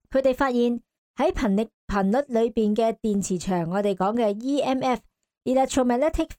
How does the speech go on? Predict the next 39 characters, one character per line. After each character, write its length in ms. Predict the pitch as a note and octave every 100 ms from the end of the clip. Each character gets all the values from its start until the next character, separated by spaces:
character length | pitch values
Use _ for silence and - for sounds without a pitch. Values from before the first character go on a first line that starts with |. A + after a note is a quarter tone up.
| -
field， 260 | D4+ B3+ - _ _ _ -
就 160 | C#4
會 180 | D4 D#4+
導 280 | - C4 B3+
致 440 | A3 C4+ C4+ C4+ C4
老 300 | - F#3+ G3
鼠 180 | A#3+ -
嘅 200 | A#3 A#3+
耳 320 | G#3+ E3+ E3+
細 180 | F#3+ F#3+
胞 320 | F#3+ A3 G#3+
死 200 | A3 - E3 G3+
亡 200 | F#3+ F#3
啦。 120 | F3 _ _ -
藍 320 | A3+ A3+ A#3+
牙 300 | F3 G#3+ A#3
信 340 | A#3+ D4+ D#4
號 300 | D#4 B3+ B3 B3
比 280 | G#3+ A3
WiFi 460 | D4 D#4+ E4 D#4+ E4
信 180 | D4+ A3
號 140 | A3+
弱， 200 | F3 F#3 - _ _ _ _ _
雖 180 | - F#4 D#4+
然 120 | G#3
佢 180 | F#3 G#3
哋 100 | G#3+
嘅 140 | G#3+
頻 240 | A3 F#3+ E3+
率 160 | G3+ - -
同 180 | F#3 F3+
WiFi 340 | A#3 B3+ C4
都 80 | B3+
好 220 | G#3 F3+
似， 340 | G#3 F3+ F#3 - _ -
但 160 | C#4
目 100 | C#4+
前 300 | C#4 A#3 G#3
就 100 | A#3